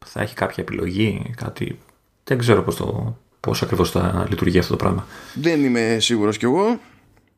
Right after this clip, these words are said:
Speaker 2: Μπορείς, λέει, ακόμα να αλλάξεις και, και watch faces, ας πούμε, χωρίς να κάνεις πλήρως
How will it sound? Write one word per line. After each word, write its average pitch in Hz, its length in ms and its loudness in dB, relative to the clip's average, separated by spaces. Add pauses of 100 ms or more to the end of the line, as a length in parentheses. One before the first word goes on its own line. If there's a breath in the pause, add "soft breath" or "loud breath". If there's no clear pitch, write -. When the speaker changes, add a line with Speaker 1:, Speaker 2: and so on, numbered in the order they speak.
(100)
Speaker 2:
Μπορείς, 160 260 0
λέει, 202 100 2
ακόμα 196 220 2
να 190 80 2
αλλάξεις 196 320 0
και, 190 140 2 (1200)
και 147 180 2
watch 175 180 0
faces, 139 300 0
ας 82 140 -6
πούμε, 98 160 2
χωρίς 120 320 2
να 110 120 4
κάνεις 82 380 0
πλήρως 67 640 0